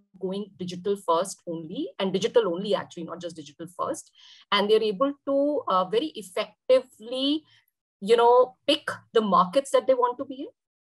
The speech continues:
very effectively pick the audiences that they want to go after, and, you know, effectively engage in a two-way communication with their consumers. And I think that is the other,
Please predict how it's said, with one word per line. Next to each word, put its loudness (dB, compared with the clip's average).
very 2
effectively -6
pick -6
the -4
audiences 0
that -2
they 0
want -4
to -8
go 2
after, -4
and, -2
you -8
know, 2
effectively -8
engage 0
in 0
a -4
two-way -2
communication -2
with -2
their 0
consumers. -6
And -2
I -2
think -8
that 4
is -10
the -2
other, 2